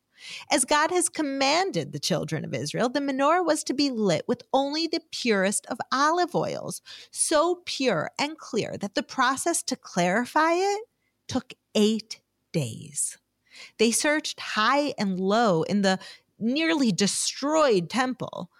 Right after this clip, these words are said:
before discovering one small flask of olive oil, which was still sealed, and it had enough oil in it for only one single day. They had a decision here. They could wait the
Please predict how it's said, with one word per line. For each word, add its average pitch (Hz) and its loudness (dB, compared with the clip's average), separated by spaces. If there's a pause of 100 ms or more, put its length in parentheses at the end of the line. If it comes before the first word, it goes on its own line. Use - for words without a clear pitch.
(100)
before 302 0
discovering 370 0 (100)
one 320 0
small 370 4
flask - -2
of 165 0
olive 156 0
oil, 156 -2
which 269 -6
was 269 0
still 285 0
sealed, 196 -2 (320)
and 285 -8
it 302 -4
had 269 0
enough 240 0 (180)
oil 294 0
in - -6
it 247 -6
for - -10 (140)
only 320 -4 (100)
one 202 -4
single 156 -6
day. - -16 (560)
They 262 2
had 311 2
a 381 0
decision 240 -2
here. - -16 (400)
They 208 2 (220)
could 233 2 (180)
wait 175 0
the 190 -2